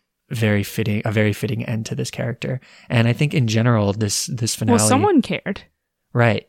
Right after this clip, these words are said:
Speaker 1: Yeah. Do you
Speaker 2: Gary
Speaker 1: want, do you wanna talk about that?
Speaker 2: Yeah.
Speaker 1: So what do you, how do you feel about the, what unfolds for Gary in this se-,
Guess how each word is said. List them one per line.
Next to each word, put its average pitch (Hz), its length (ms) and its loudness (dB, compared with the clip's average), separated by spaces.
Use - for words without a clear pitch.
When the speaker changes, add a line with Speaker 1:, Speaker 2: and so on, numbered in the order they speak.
Speaker 1:
Yeah. 135 180 4
Do 110 80 4
you 110 40 6
Speaker 2:
Gary - 20 6
Speaker 1:
want, 110 180 4
do 110 60 0
you 107 60 4
wanna 104 120 2
talk 117 220 0
about 147 180 0
that? 202 160 2
Speaker 2:
Yeah. 285 280 -4
Speaker 1:
So 127 180 4
what 139 240 4
do 151 80 2
you, 143 500 0
how - 160 0
do 139 60 4
you 143 120 2
feel 135 320 0
about 104 460 -2
the, 104 500 0
what 113 320 -2
unfolds 107 640 -2
for - 160 -6
Gary 104 480 -6
in 131 140 -4
this 123 160 -6
se-, - 180 -10